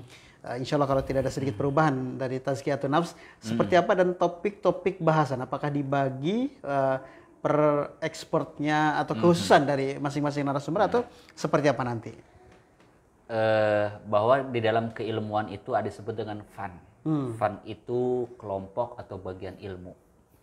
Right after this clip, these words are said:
Speaker 2: Kalau kita bahas tentang ilmu, mungkin yang habis usia kita. Bukan ilmunya yang akan ter-, tercover atau kita dapatkan. Karena saking banyak yang fan ilmu. Maka kita akan menyesuaikan dengan,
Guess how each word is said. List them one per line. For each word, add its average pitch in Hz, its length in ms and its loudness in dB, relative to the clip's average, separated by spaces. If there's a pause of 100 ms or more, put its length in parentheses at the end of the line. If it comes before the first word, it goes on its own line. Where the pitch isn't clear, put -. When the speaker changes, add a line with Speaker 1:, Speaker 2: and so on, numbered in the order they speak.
(260)
Speaker 2:
Kalau 104 240 -6
kita - 240 -6
bahas 104 400 -4
tentang 98 320 -10
ilmu, 104 580 -6 (300)
mungkin 110 720 -8 (320)
yang 101 220 -6
habis 110 340 -8
usia 107 320 -10
kita. - 320 -16 (720)
Bukan 90 320 -10
ilmunya 117 460 0
yang 104 180 2
akan 101 380 -8
ter-, 98 560 -4 (560)
tercover - 640 -8
atau 95 280 -10 (580)
kita 90 240 -10
dapatkan. 87 500 -10 (640)
Karena 95 180 -14
saking - 460 -8
banyak 98 320 -4
yang 90 160 -16
fan - 180 -10
ilmu. 87 340 -14 (680)
Maka 107 240 -8
kita 110 260 -8
akan 98 300 -8
menyesuaikan 95 580 -10
dengan, 95 480 -10